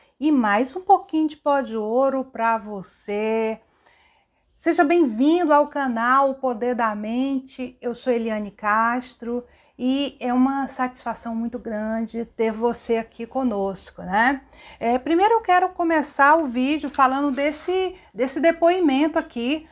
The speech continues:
da Maria Luísa. Maria Luísa falou o seguinte: "Eliane, dois dias, apenas dois dias fazendo gotas de orvalho, fiz quatorze pontos na Loto Fácil, que me ajudou muito.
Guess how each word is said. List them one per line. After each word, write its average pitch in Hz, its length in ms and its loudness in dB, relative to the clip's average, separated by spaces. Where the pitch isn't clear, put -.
da 226 140 0
Maria 247 380 4
Luísa. 269 720 0
Maria 226 260 0
Luísa 277 340 -2
falou 285 220 -2
o 285 40 -4
seguinte: 202 500 -6
"Eliane, 240 680 2
dois 370 1040 6
dias, 220 500 -2
apenas 254 480 -4
dois 262 300 -2
dias 226 240 -4
fazendo 190 500 -2
gotas 220 380 2
de 240 80 0
orvalho, 190 600 2
fiz - 340 -6
quatorze 302 1000 4
pontos 247 680 -6
na 220 140 6
Loto 254 340 2
Fácil, 185 760 0
que 262 100 0
me 262 120 6
ajudou 269 440 2
muito. 269 840 2